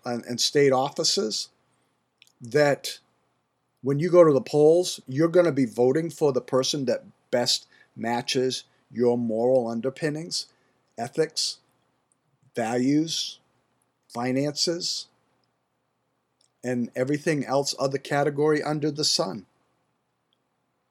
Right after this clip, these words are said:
Faculty are much less religious than the general public.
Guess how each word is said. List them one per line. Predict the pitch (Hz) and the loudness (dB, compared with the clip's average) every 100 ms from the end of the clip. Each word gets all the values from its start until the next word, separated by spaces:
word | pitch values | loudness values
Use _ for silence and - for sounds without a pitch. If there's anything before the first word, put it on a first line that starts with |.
| _ _ _ - _ _ _ _ _ _ _ - | _ _ _ -20 _ _ _ _ _ _ _ -2
Faculty | 180 185 202 214 220 185 | 6 6 6 4 6 6
are | |
much | 160 180 - | 4 2 4
less | 170 170 160 | 4 4 2
religious | 156 147 165 185 190 | 2 2 2 2 2
than | 180 147 | 2 2
the | 139 | 2
general | 120 156 156 143 | 2 2 4 2
public. | - - 185 120 - - - | 2 0 0 -2 -8 -16 -20